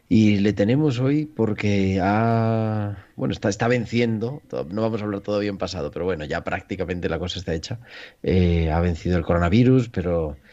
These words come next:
pero no ha sido fácil y además una historia de, pues de muchos días, de, de más de cuarenta días en total, ¿no?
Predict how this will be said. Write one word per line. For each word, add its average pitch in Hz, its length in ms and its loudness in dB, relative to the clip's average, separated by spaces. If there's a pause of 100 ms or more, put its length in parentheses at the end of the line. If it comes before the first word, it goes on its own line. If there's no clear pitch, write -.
(300)
pero 92 180 2
no 101 80 2
ha 113 40 2
sido 127 240 0
fácil 123 500 -2
y 98 180 -4
además 87 400 -4
una 113 140 0
historia 113 440 0
de, 87 1000 -4 (260)
pues 78 200 -12
de 76 220 -2
muchos 80 600 -2
días, 101 320 2
de, 76 560 -4 (260)
de - 300 -6
más 123 260 0
de 143 100 2
cuarenta 107 340 0
días - 280 -8
en 92 100 -12
total, 85 400 -8
¿no? 160 140 -10